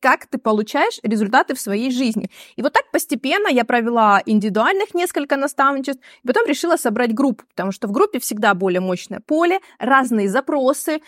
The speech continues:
мы соприкасаемся с абсолютно разными, да, а, гранями человека, разными судьбами. В общем, это очень интересно, глубоко, прям так, э, масштабно и, м,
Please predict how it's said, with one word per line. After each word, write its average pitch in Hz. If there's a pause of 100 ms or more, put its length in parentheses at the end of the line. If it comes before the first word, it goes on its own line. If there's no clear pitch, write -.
(180)
мы 240
соприкасаемся 269
с -
абсолютно 247
разными, 226
да, 226
а, 208 (360)
гранями 254
человека, 226
разными 262
судьбами. 214
В 240
общем, 277
это -
очень 262
интересно, 247
глубоко, 240
прям 208
так, -
э, 202
масштабно 226
и, 226 (580)
м, 214